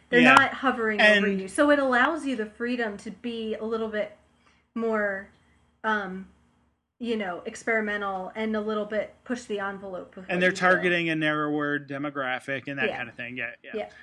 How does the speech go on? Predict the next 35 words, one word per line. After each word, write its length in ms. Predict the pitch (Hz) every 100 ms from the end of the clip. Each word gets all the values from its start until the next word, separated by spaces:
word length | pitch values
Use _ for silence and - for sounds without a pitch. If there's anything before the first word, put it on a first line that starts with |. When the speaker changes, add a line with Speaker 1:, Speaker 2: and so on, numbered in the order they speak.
| _ -
Speaker 2:
Um, 320 | 165 143 151
well, 160 | 175 185
and 360 | 196 165 156
good 280 | 143 160 131
thing 180 | 160 151
that 80 | 143
you 80 | 135
mentioned 300 | 139 120 123
Tim 140 | 135
Minear, 300 | 123 120 120
'cause 160 | 123 127
I'm 140 | 131
gonna 200 | 131 123
be 180 | 113 127
quoting 280 | 120 131 120
him 160 | 117 120
in 100 | 117
a 40 |
minute. 200 | 117 117 - -
Speaker 1:
<laughs> 300 | 208 196 185
Speaker 2:
Um, 480 | 160 147 143 160 - _ _ _ 202
because 300 | 165 160 151
he 120 | 190
was 260 | 175 156 143
a 80 |
producer, 640 | - 151 196 - 117 113 _ -
uh, 280 | 156 131 123
on 180 | 135 123
Angel. 520 | 120 120 117 117 127 170
Speaker 1:
Yeah. 80 | 147
Speaker 2:
And, 340 | 131 127 123 -
um, 480 | 170 139 131 123 127 - _ _ _ _ _ _
one 240 | 160 175 196
of 80 | 165
the, 240 | 160 143